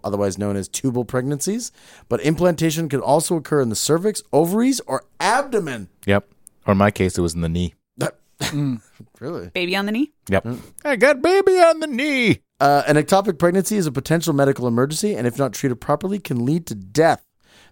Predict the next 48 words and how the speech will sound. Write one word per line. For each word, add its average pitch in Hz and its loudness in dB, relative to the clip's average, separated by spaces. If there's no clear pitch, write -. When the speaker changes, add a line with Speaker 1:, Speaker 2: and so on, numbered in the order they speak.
Speaker 1:
Very 170 4
rarely, 156 4
a 160 4
live 135 4
baby 139 2
has 135 -2
been 113 -2
delivered 127 -2
from 117 -4
an 110 0
abdominal 113 2
pregnancy. 117 0
Speaker 2:
Wow. 85 2
Speaker 1:
In 120 -2
such 160 0
a 156 -2
situation, 156 0
the 147 2
placenta 165 0
sits - -2
on 131 -2
the 131 -2
intra-abdominal 147 0
organs 170 -2
or 123 -2
the 113 -2
peritoneum 156 -2
and 131 -4
has 107 -8
found 135 -4
sufficient 208 -2
blood 196 2
supply. - -2
Speaker 2:
<laughs> - -6
That's - -4
awesome. 90 -6
Speaker 1:
This 165 2
is 175 -2
generally 170 4
bowel 151 4
or 139 4
mesentery, 180 2
but 156 0
other 170 4
sites 147 0
such 147 0
as 139 -2
the 123 0